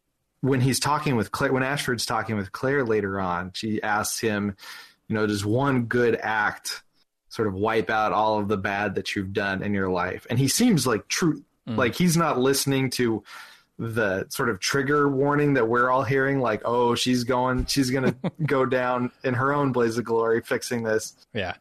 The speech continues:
Speaker 1: Um, you see him get kinda lost in his own head. I think that's a really good read of Ashford's character, honestly, that he is at this point resigned himself and, you know, takes
Speaker 2: Or
Speaker 1: a long time to turn a big ship.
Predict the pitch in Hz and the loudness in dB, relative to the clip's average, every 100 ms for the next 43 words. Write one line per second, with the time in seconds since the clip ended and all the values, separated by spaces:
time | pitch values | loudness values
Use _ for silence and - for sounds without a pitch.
0 | - 113 107 104 - 135 123 - 151 156 | -4 -2 -2 -4 -4 0 0 2 2 4
1 | 151 135 131 120 107 107 110 - 107 107 | 2 2 0 0 2 2 0 -2 -4 -4
2 | 110 104 107 123 139 240 208 139 135 147 | -4 -4 -4 -2 2 2 2 2 2 2
3 | 127 101 120 107 95 _ 113 104 101 101 | 2 0 0 -2 -4 _ -4 -2 -2 -2
4 | 101 90 - 104 98 98 92 - - - | -4 -4 -4 -2 -2 -4 -4 -4 -8 -8
5 | - 110 120 - 101 98 110 107 104 95 | -6 -6 -8 -4 -2 0 2 2 2 -2
6 | - - - - - - _ - 113 110 | -8 -16 -20 -20 -20 -20 _ -4 -4 0
7 | 120 - 131 117 107 104 101 104 104 113 | -2 -2 -4 -2 0 0 0 0 0 -2
8 | 107 117 110 113 - _ 104 92 90 90 | -2 0 -2 -2 -8 _ -4 -2 -2 -6
9 | _ _ _ _ _ _ _ _ - 110 | _ _ _ _ _ _ _ _ -4 -2
10 | 95 98 - - 208 110 117 113 113 107 | -2 -4 -2 -2 0 -2 -2 -2 -2 -2
11 | 104 95 - 107 95 101 95 104 101 | -2 -4 -4 -2 -2 -2 -2 -2 -4